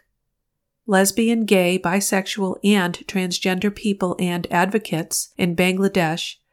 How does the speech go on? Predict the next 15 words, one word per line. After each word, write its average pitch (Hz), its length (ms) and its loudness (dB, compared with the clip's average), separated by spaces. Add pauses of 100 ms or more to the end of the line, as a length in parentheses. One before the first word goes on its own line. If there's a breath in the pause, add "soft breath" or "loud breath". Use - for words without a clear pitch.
(240)
continued 247 540 0
to 208 100 -2
face 180 340 -2
violence 196 520 0
and 208 200 0
threats 190 340 0
of 175 120 -2
violence 160 540 -4 (280)
without 190 400 2
adequate 196 420 2
protection 185 540 -4
from 165 240 -6
the 160 80 -4
police. - 680 -4 (840)
Terrorism. 175 840 0